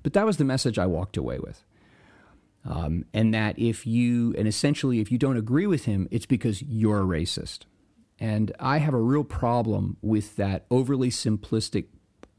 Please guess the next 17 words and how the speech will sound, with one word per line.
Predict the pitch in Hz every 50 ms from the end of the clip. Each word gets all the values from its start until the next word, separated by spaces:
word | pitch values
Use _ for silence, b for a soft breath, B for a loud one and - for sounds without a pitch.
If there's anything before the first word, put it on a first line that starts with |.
| _ -
like, | - 95 92 95 95 - _ _ _ - - - -
cudgel | - - 151 147 143 113 135 120 98 104
of | 101 98
an | 101 98
argument | 92 98 110 131 120 120 92 87 80 - - B B B B B B B B B
that | 117 117 110
says, | - - - 120 113 110 107 110
"If | 113 107 107
you | 131 131
disagree | 113 147 151 151 - 123 113 139 139 135
with | 127 117 - -
me | 113 104 101
about | 98 98 98 104 110
anything, | 135 139 123 - - 101 98 104
you're | 104 104 101
a | 95
racist. | 95 104 104 110 107 - - 60 - - -